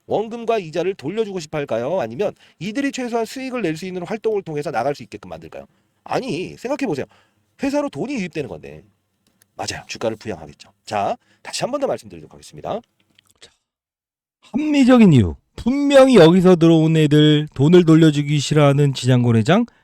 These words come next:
결국은 세력들은 물렸다. 그러나 이 씨알 수령 받은 걸 알고 있었다.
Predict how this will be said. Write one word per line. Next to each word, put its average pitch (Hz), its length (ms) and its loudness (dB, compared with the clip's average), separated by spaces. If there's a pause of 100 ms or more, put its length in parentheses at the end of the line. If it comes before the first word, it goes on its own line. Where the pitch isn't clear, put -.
결국은 214 320 6
세력들은 214 640 4 (440)
물렸다. 220 560 4 (520)
그러나 233 300 6
이 208 200 4
씨알 247 580 2
수령 214 280 2
받은 160 240 4
걸 185 120 0
알고 135 280 0
있었다. 80 380 -4